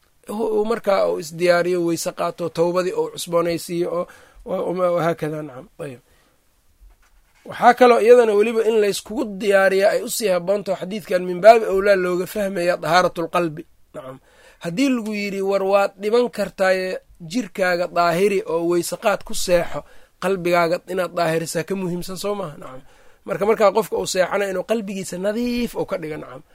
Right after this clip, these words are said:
Oo amraadul quluub inuu qalbiga uu ka ilaaliyo, nacam. Maxaa yeelay? "Li'annahu awlaa min dahaaratil badan." Dahaarada jirka isaga ka owleysanba, nacam.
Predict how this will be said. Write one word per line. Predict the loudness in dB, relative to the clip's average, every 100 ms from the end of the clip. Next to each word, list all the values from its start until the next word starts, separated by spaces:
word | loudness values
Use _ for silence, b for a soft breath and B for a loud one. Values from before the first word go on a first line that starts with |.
| b b b
Oo | 2
amraadul | 2 6 8 6 4 -2
quluub | 4 4 4
inuu | -4 -6 -2
qalbiga | -2 0 -2
uu | -4
ka | -8 -8 -2
ilaaliyo, | 0 2 0 -4
nacam. | -10 -16 -20 _ _ _ _
Maxaa | -4 0
yeelay? | 2 2 0
"Li'annahu | 0 0 -2 4
awlaa | 6 6 4
min | 0 -2
dahaaratil | 0 0 -2 -4
badan." | -2 -2 -4 _ _ _ _ _ _
Dahaarada | -2 2 4 2
jirka | 0 -4 -4 -4
isaga | -2 0
ka | 2
owleysanba, | 4 6 4 0 -4 -8
nacam. | -10 -14